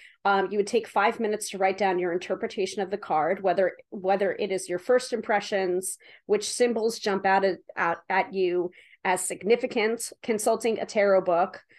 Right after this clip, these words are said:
or anything else. Uh, you can write these down freehand in a journal dedicated to the practice, or type them up if you prefer.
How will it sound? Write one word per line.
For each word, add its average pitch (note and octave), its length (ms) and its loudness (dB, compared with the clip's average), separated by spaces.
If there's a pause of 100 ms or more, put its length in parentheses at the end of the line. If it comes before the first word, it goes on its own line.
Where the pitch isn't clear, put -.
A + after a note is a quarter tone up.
(140)
or G#3+ 160 2
anything G3 380 -2
else. - 420 -8 (440)
Uh, F#3+ 180 4
you G#3+ 80 -2
can G#3+ 160 -4
write A3+ 200 2
these C#4 180 -2
down G#3 240 2
freehand G3+ 640 -4
in G#3 100 -4
a F#3+ 80 2
journal F3 460 0
dedicated G3 600 -2
to - 140 -10
the - 80 -4
practice, E3 640 -4
or F#3+ 120 -2
type G3+ 260 -2
them F3 160 0
up E3 180 -2
if F3 140 -10
you E3+ 100 -4
prefer. - 440 -10